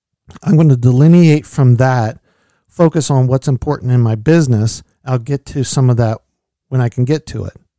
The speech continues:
Fourth, I would suggest surrounding yourself with a team of experts rather than just relying on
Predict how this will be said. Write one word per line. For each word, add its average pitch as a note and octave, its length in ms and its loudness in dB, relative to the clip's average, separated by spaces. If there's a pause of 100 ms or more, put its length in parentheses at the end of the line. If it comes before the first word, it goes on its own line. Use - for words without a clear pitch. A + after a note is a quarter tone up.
(2250)
Fourth, G3+ 360 -2
I E3 80 -2
would D#3 160 -4
suggest D3+ 440 -4
surrounding D#3 400 -2
yourself D3+ 420 -6
with D3+ 100 -8
a C#3 60 -10
team D#3+ 260 -2
of C3 120 -2
experts - 560 -10 (1400)
rather C#3+ 380 0
than C3+ 220 0
just C3+ 280 -4
relying A#2+ 480 -2
on C3 260 -2